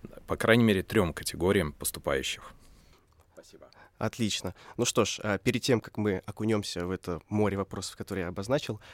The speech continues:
Speaker 2: хотелось бы начать с, а, такого общего вопроса, который прольёт свет на суть нашей беседы, на предмет, а, её, а именно на магистратуру и на цель нашего обсуждения. А, скажите мне,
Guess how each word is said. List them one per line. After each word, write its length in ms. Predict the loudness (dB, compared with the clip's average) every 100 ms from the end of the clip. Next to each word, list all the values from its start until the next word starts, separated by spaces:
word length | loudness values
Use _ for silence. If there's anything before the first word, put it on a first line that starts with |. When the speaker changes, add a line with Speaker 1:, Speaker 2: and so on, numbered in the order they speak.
| -8
Speaker 2:
хотелось 340 | -2 4 4
бы 160 | 4 4
начать 380 | 4 4 2 2
с, 320 | -2 0 0
а, 20 |
такого 340 | 0 -2 0 0
общего 300 | 0 -2 -6
вопроса, 440 | -6 0 0 0 -2
который 380 | -4 -2 -2
прольёт 460 | 0 2 4 2 2
свет 400 | -2 0 -2 -2
на 240 | -2 -2
суть 280 | -2 -6 -4
нашей 200 | -6 -4
беседы, 400 | -4 2 2 2
на 100 | -2
предмет, 460 | -4 -2 0 0 -4 -20 -20 -20 -8
а, 540 | -2 0 0 0 0
её, 540 | -2 -2 -2 -4 -4 -8 _ -8
а 80 | -4
именно 240 | -2 0
на 120 | -2
магистратуру 680 | -2 -4 -2 -2 -2 -6 -6 -12 -18 -2
и 80 | 2
на 100 | 2
цель 320 | 2 0 -2
нашего 400 | -2 -4 -4 -4
обсуждения. 640 | -4 -6 4 6 8 6 0 -20 -20 -6
А, 240 | 0 0 0
скажите 420 | 0 -2 0 0
мне, 220 | -2